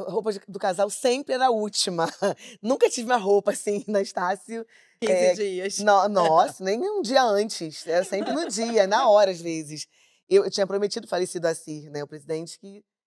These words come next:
Speaker 1: se, eu não, se a minha roupa não chegasse a tempo, que eu não ficaria mais. E foi o que aconteceu naquele ano.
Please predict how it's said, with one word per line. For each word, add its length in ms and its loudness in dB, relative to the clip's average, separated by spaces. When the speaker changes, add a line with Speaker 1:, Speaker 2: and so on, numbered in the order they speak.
Speaker 1:
se, 140 -4
eu 100 0
não, 260 -10
se 180 -10
a 60 -2
minha 160 -6
roupa 240 -4
não 320 -4
chegasse 420 -6
a 40 -18
tempo, 320 -8
que 100 -10
eu 40 -6
não 180 -6
ficaria 360 -4
mais. 440 -8
E 40 -20
foi 100 -20
o 20 -20
que 60 -4
aconteceu 440 -8
naquele 300 -12
ano. 240 -8